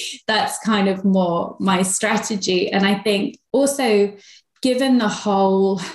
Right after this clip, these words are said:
breadth of nexium and the other women in Das and everything that each individual went through,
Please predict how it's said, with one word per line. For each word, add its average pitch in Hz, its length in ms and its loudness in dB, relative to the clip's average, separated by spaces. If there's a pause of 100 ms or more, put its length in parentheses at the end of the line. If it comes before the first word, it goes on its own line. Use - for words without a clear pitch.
(180)
breadth 180 600 -2
of 185 120 0
nexium 185 920 0
and 220 340 2
the - 200 -2
other 185 180 0
women 185 300 2
in 175 160 -2
Das 180 380 -2
and 175 160 -2
everything 185 500 -2
that 170 140 -4
each - 220 -4
individual 170 680 -2
went 196 260 -2
through, 185 400 -4